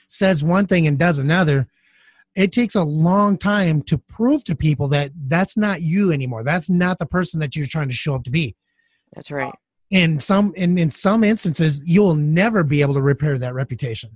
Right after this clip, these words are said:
Speaker 2: Mm-hmm. Yeah, do what you say you're gonna do. Yeah, things come up and things happen, but, you know, if, if pretty much you, you say you're gonna do something, then, then do it.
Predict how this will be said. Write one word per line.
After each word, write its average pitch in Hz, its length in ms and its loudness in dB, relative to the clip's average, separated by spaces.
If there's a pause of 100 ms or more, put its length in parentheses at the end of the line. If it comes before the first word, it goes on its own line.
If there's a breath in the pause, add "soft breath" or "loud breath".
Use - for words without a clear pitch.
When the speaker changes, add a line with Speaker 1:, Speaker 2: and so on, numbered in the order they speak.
(500)
Speaker 2:
Mm-hmm. 147 400 -16 (360)
Yeah, 349 220 -4
do 247 180 -6
what 403 140 -8
you 320 80 -10
say 294 160 -8
you're 277 80 -6
gonna 269 180 -8
do. 285 280 -8
Yeah, 339 340 -4
things 233 380 -10
come 220 220 -8
up 208 300 0
and 165 180 -8
things 185 280 -10
happen, 156 640 -6
but, 151 220 -2 (500 loud breath)
you 220 100 -6
know, 175 320 2
if, - 400 -8
if - 280 -6 (220)
pretty 254 220 -6
much 226 360 -4
you, 196 480 -8 (520)
you 190 160 -10
say 190 160 -6
you're 175 180 -4
gonna 160 220 -6
do 160 300 -8
something, 233 540 -8
then, 220 340 -6 (1120 soft breath)
then 240 120 -2
do 208 260 2
it. - 220 -6